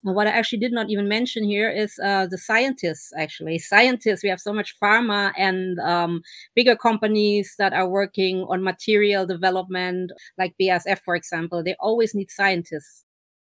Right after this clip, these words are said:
So now that you possibly know that your job is in demand, I hope it was in there somewhere, what are the next steps?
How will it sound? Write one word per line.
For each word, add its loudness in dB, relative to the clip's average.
So 0
now 4
that 4
you -2
possibly -2
know 2
that 0
your -2
job -2
is -4
in 0
demand, -2
I 2
hope 0
it -4
was 0
in 2
there 0
somewhere, 0
what 4
are 2
the 0
next -4
steps? -6